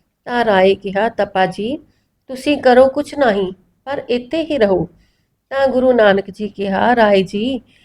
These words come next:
ਅ-, ਸਾਡੇ ਹੱਥ ਨਹੀਂ, ਅਸੀਂ ਇੱਥੇ ਰਹੀਏ।" ਤਾਂ ਰਾਏ ਬਹੁਤ ਯਤਨ ਕੀਤਾ,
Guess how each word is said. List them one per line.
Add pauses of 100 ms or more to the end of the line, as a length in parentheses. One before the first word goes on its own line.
(360)
ਅ-,
ਸਾਡੇ
ਹੱਥ
ਨਹੀਂ, (600)
ਅਸੀਂ
ਇੱਥੇ
ਰਹੀਏ।" (520)
ਤਾਂ
ਰਾਏ
ਬਹੁਤ (100)
ਯਤਨ
ਕੀਤਾ,